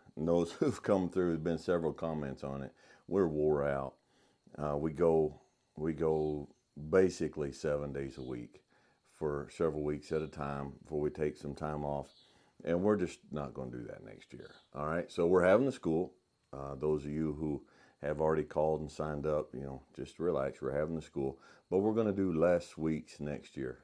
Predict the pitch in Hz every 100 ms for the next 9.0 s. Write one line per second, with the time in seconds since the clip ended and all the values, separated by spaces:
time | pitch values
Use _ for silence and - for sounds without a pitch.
0 | _ - 73 69 67 60 58 58 - 50
1 | - _ _ _ _ _ _ 69 71 71
2 | 67 - - 78 73 76 71 69 67 71
3 | 67 67 65 65 64 62 - 64 62 -
4 | _ _ _ _ - - 85 82 80 76
5 | 73 90 85 85 85 95 120 110 - 95
6 | 92 92 82 87 85 - 87 82 - _
7 | _ _ _ _ _ _ - 71 69 -
8 | 69 71 64 80 87 98 98 87 85 82